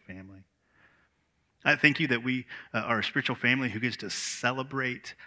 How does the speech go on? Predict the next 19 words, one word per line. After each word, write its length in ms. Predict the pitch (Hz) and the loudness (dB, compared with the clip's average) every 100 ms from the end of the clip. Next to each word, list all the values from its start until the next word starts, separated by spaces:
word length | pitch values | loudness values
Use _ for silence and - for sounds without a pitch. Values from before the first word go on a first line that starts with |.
| - | -12
the 120 | 110 | -6
faith 540 | 107 - - 117 120 - | -6 -4 0 2 0 -6
of 160 | 113 | -6
a 100 | 104 | -6
sister 580 | 98 - - 113 - 123 | -4 -4 -2 -2 -2 -6
in 160 | 123 123 | -6 -6
Christ 560 | - 104 92 92 - - | -6 -4 -6 -8 -14 -16
today, 300 | 90 98 - _ _ _ _ _ _ _ _ _ _ _ _ _ _ - | -16 -16 -16 _ _ _ _ _ _ _ _ _ _ _ _ _ _ -4
to 120 | 107 | -4
celebrate 720 | - - - 120 120 120 113 | -4 -6 -2 -2 2 2 2
your 340 | 101 110 131 | -2 -4 -4
grace 600 | 147 135 117 104 101 - - | -2 -2 -2 -2 -6 -10 -10
in 140 | 104 | -10
her 240 | 95 95 98 | -8 -6 -4
life. 320 | 101 92 101 _ _ _ _ _ _ _ _ _ _ _ _ _ _ _ _ - | -6 -10 -12 _ _ _ _ _ _ _ _ _ _ _ _ _ _ _ _ -10
What 120 | 117 | -10
a 40 | |
beautiful 440 | 95 - 117 110 107 | -8 -2 -2 -2 -8
testimony. 720 | - 95 - 87 90 82 82 | -8 -10 -10 -12 -12 -14 -18